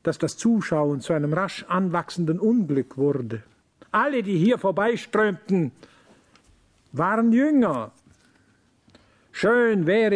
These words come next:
es jetzt hinter den geraden Gittern der Ferienwohnung. Drei Tage waren sie hier und drei Abende hatte er Sabine in die Stadt folgen müssen. Jedes Mal auf diese Promenade. Leute beobachten fand sie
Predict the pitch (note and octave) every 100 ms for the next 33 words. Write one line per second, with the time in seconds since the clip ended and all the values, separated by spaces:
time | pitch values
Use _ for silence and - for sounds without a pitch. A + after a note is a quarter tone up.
0 | F#3 C#3+ E3 G3 - - F#3+ F#3+ E3 D3+
1 | C#3 D3+ F#3 G#3+ A3+ G#3+ F#3+ C#3+ A3 A3+
2 | - G3+ G3 F#3 - F#3 G3 F3 D#3 C3+
3 | C#3 C3 B2 A2+ A#2+ _ - _ _ -
4 | _ _ _ _ _ _ _ _ - -
5 | E3+ G3 - F3 G3+ D#3 D#3 E3+ E3+ C#3+
6 | D#3 D3+ G#3+ F3 D3 E3 F3 D#3+ E3 G3
7 | F3 D#3+ C#3+ E3+ D#3 F3 D#3 D3+ C#3+ G3
8 | F#3 E3 D3 - - F3+ - F#3+ F#3+ E3
9 | D3+ C#3 - C#3 B2+ - - - D3+ F#3+
10 | E3 - F3 F#3+ D#3 C3+ - F#3 D3+ -
11 | E3 D3+ E3 E3+ D3+ A#2+ A2+ _ - -
12 | B2+ F3+ A3 - D#3+ F3+ F#3+ F3+ E3+ -
13 | E3 - E3+ E3 D3 - A3 G3